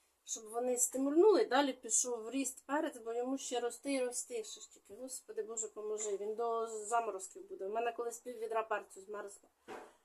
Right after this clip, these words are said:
Да, лишила. І думаю, та рано зберу, а рано виходжу, а там мороз. Ох, і шкода було.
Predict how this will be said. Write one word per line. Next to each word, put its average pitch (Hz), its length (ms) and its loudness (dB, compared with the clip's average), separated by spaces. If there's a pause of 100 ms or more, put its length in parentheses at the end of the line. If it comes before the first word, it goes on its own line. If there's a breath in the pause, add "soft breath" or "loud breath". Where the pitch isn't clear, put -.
(160)
Да, 208 340 -4
лишила. 262 540 4 (580 soft breath)
І 214 80 -6
думаю, 214 360 0
та 427 180 6
рано 233 280 4
зберу, 202 360 -2
а 202 140 2
рано 233 280 4
виходжу, 226 440 -2
а 175 100 -6
там 208 240 -8
мороз. 202 460 -6
Ох, 330 220 -2
і - 60 -8
шкода 196 300 -8
було. 190 280 -10